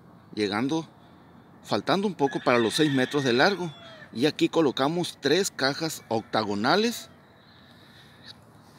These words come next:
dejando aproximadamente desde esta orilla noventa centímetros, y la caja la colocamos esta central y dejándolo a uno veinte, aprovechando los dos cuarenta.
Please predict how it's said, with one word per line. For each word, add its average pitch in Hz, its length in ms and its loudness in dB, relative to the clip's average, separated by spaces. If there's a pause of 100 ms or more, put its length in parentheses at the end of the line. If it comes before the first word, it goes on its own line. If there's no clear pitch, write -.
(180)
dejando 139 440 0
aproximadamente 147 1080 0
desde 113 380 0
esta 110 200 -4
orilla 170 340 4
noventa 123 400 2
centímetros, 185 800 -2 (840)
y 208 260 0 (240)
la 113 140 -2
caja 170 460 -2 (640)
la 113 100 -6
colocamos 131 580 -2
esta 151 220 -4
central 165 840 2
y 131 120 2
dejándolo 135 500 4
a - 20 6
uno 139 280 4
veinte, 202 440 4 (280)
aprovechando 143 760 2 (2250)
los 131 240 2
dos 131 160 0
cuarenta. 175 560 2